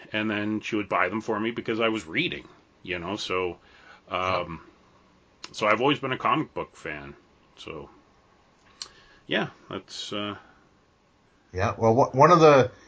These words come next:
Speaker 2: one of the first nerdy books I remember reading would have been The Hobbit.
Speaker 1: Mm.
Speaker 2: I would
Speaker 1: Yep.
Speaker 2: have been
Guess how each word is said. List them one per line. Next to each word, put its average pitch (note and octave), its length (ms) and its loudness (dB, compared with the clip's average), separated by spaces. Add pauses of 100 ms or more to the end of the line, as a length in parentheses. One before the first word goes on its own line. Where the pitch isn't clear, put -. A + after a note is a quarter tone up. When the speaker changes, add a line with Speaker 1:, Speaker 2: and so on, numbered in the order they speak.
(160)
Speaker 2:
one C3+ 140 4
of E3 80 6
the C#3 100 4
first D3 480 2
nerdy A#2+ 360 2
books G#2 380 -2
I A2+ 80 6
remember G#2+ 460 2
reading G2 420 0
would F#2 100 -2
have F2 160 0
been F2+ 200 2
The E2+ 80 2
Hobbit. F#2+ 520 4 (520)
Speaker 1:
Mm. A#2+ 340 -2 (1040)
Speaker 2:
I - 100 -6
would G#2 80 -4
Speaker 1:
Yep. G2+ 100 0
Speaker 2:
have G2+ 140 2
been G2 600 4